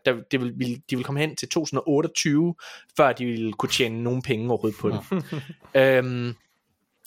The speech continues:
Speaker 1: PlayStation har jo brugt rigtig, rigtig, rigtig mange ressourcer, og rigtig, rigtig mange, øhm, penge også for den sags skyld, øh, som vil også gå ind under ressourcer,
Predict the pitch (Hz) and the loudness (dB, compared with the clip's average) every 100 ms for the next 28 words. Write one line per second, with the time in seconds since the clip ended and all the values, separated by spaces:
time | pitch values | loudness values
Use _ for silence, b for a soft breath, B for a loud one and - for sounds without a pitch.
0 | - B B - 202 226 208 175 160 147 | -10 B B 4 4 6 2 2 2 4
1 | 143 139 147 - 147 175 175 - 135 131 | 4 4 0 0 -2 0 0 0 0 2
2 | 123 120 117 117 131 - 175 175 185 _ | 0 0 -2 -2 0 4 4 4 0 _
3 | _ _ _ _ _ - 143 135 147 - | _ _ _ _ _ -4 0 2 2 2
4 | 135 131 127 110 117 135 143 165 _ _ | 0 2 -2 -2 -4 -4 -6 -10 _ _
5 | _ - - 117 101 98 98 101 - - | _ -6 0 0 0 -4 -8 -12 -18 -16
6 | - 104 135 185 139 139 135 - 127 139 | -8 -2 0 0 0 -4 -4 -4 -4 -2
7 | 131 - B B B B 113 113 107 104 | -4 -6 B B B B 0 0 -2 -4
8 | 107 - 127 110 104 110 - 120 | -4 -2 -2 -2 -4 -4 -2 -2